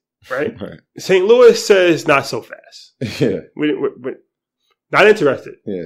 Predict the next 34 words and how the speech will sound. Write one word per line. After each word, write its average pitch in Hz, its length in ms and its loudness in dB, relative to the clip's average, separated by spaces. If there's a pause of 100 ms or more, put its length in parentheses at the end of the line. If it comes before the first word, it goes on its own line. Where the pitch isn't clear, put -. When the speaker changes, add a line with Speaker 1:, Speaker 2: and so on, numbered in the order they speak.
Speaker 1:
Not 147 140 -2
interested. 104 360 -8
Speaker 2:
Well, 151 280 0
they, 117 180 -4
they, 113 320 0 (160)
they 127 140 0
said 127 220 -2
no 120 240 2
because 98 420 -6 (320)
they 110 180 0
had, 110 260 -4
had 110 160 -4
the 101 80 -6
vision. 85 360 -6
They 90 100 -8
were 98 80 -6
like, 90 280 -6
"Look, 104 260 -4 (680)
Speaker 1:
Well, 220 120 8
Speaker 2:
we" 214 60 6
Speaker 1:
before 247 140 6
we 240 60 8
even 226 120 -2
go 214 100 6
to 202 80 6
that, 143 220 0
before - 160 2
we 185 80 6
Speaker 2:
Oh, - 80 4
Speaker 1:
go 156 40 0
to 143 60 -2
Speaker 2:
yeah. 135 80 -2
Speaker 1:
that. - 120 -12 (520)
So 139 540 0